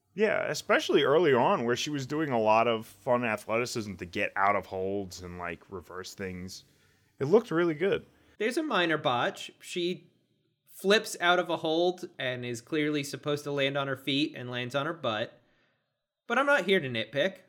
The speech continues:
Speaker 2: I don't think that that makes it a bad match.
Speaker 1: That also even could have been the way that they broke it, so it might not even be entirely on her. So, I don't know. But yeah, no, I thought it was, I thought it was good. The only thing I was worried about was her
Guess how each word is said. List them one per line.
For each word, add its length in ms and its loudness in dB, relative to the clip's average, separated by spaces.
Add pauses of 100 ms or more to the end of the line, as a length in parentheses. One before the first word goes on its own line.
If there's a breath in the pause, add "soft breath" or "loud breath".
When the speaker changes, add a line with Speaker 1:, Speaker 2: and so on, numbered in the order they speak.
(240)
Speaker 2:
I 80 -4
don't 160 -6
think 160 -2
that 80 -12
that 180 0
makes 220 -2
it 100 -2
a 40 -4
bad 300 -2
match. 560 -2 (1300)
Speaker 1:
That 160 6
also 320 4
even 260 0
could 100 -4
have 80 0
been 120 -2
the 80 -2
way 160 2
that 220 -4 (100)
they 100 -8
broke 420 0
it, 220 -2 (300)
so 240 -4
it 40 -4
might 200 0
not 160 2
even 200 -6
be 120 -10
entirely 500 -8
on 160 -12
her. 320 -6 (160)
So, 480 0
I 100 8
don't 140 4
know. 180 -14 (440)
But 160 6
yeah, 220 8
no, 220 6
I 80 8
thought 180 6
it 60 4
was, 320 -2
I 100 2
thought 140 2
it 40 2
was 120 0
good. 200 0
The 80 6
only 220 6
thing 140 4
I 120 6
was 160 4
worried 220 2
about 240 4
was 120 -6
her 120 -6